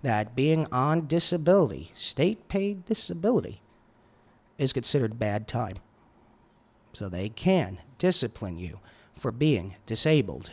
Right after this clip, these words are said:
and they have. That's happened to me more than once. So what do we got? Put in for F M L A, but then I'm gonna have to use, our formula for disability is different.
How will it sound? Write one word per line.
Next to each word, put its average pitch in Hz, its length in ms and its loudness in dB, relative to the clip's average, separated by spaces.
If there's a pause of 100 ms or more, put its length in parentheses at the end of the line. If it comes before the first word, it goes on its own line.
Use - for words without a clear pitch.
(140)
and 120 180 0
they 139 120 2
have. 180 500 -2 (480)
That's 120 280 -4
happened 139 360 0
to - 100 -2
me 156 120 2
more 160 260 4
than 170 160 2
once. - 500 0 (760)
So 104 400 0 (400)
what 131 140 -2
do 139 40 0
we 143 100 2
got? 196 280 4 (220)
Put 147 120 -2
in 139 60 0
for 147 140 0
F 139 140 2
M 127 100 4
L 139 180 6
A, 117 240 4
but 143 180 2
then 170 160 6
I'm 160 80 4
gonna 175 120 4
have 156 200 4
to 135 80 -4
use, 151 440 6 (380)
our 156 340 8 (160)
formula 147 500 4
for 123 120 -6
disability 120 500 0
is 107 80 -2
different. 156 460 2